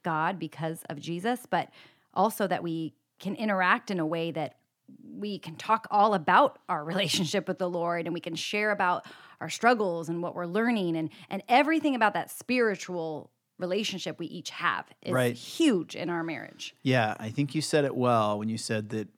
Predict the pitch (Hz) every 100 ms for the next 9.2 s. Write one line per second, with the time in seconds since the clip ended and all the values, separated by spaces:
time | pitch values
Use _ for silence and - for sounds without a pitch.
0 | - 139 - - - 131 117 104 120 131
1 | 135 131 117 117 117 107 - 120 113 -
2 | 120 110 110 113 120 - 110 120 104 110
3 | - 113 113 101 98 95 - - - _
4 | - 180 180 190 117 120 110 117 120 -
5 | _ - - - - - 120 120 131 139
6 | 151 131 123 127 - 131 139 156 - _
7 | _ _ _ - 117 - 117 113 113 110
8 | - 107 131 - 135 143 - 101 107 -
9 | 107